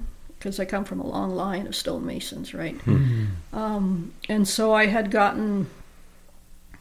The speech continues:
Speaker 1: also some pendants from IHOS, which is the indigenous store up on,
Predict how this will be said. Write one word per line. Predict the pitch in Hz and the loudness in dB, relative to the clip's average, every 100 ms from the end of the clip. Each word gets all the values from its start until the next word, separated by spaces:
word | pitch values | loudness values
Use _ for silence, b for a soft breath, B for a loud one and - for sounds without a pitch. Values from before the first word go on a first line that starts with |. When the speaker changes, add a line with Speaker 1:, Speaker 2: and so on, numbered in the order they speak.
| - - - | -20 -10 0
Speaker 1:
also | 202 202 - 214 | 2 4 4 2
some | 196 - 202 190 | 4 2 2 2
pendants | 196 214 202 190 - | 0 2 2 0 -2
from | 202 196 190 185 | -2 0 -2 -2
IHOS, | 202 196 190 196 196 - | -2 -2 2 0 0 -4
which | - - | -4 -2
is | 196 | -2
the | 202 | -2
indigenous | 190 202 - 202 - | 0 0 2 0 -2
store | - 214 185 - | -2 -2 -2 -2
up | 175 175 | -4 -4
on, | 196 185 185 | -4 -2 -4